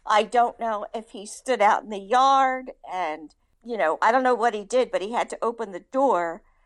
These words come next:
to put the sticker on to say he couldn't deliver it. Why didn't he just ring the doorbell? And then, Johnny, this is what happened. The wheels all fell off.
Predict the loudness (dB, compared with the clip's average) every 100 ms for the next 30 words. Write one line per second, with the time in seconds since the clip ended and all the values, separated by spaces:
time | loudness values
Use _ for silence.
0 | _ _ -8 -6 -6 -8 -8 -12 -10 -4
1 | 0 2 2 2 0 0 0 -4 -10 _
2 | _ _ _ -6 -4 0 2 2 0 -4
3 | -2 -2 -2 -4 -2 2 2 2 2 2
4 | 0 _ -2 2 2 0 -4 -6 -6 -10
5 | -12 -6 -4 -4 -10 -12 -4 2 2 4
6 | 4 4 2 -4 _ _ _ _ _ _
7 | _ _ _ _ _ _ -2 0 2 4
8 | 4 2 0 0 0 -2 -6 -10 _ -20
9 | _ -2 -2 -2 0 2 2 2 0 -4
10 | -12 -12 _ _ _ _ _ -20 -20 _
11 | _ -2 -2 2 4 4 2 2 4 4
12 | 4 0 2 2 -2 -6 -8 -14 -20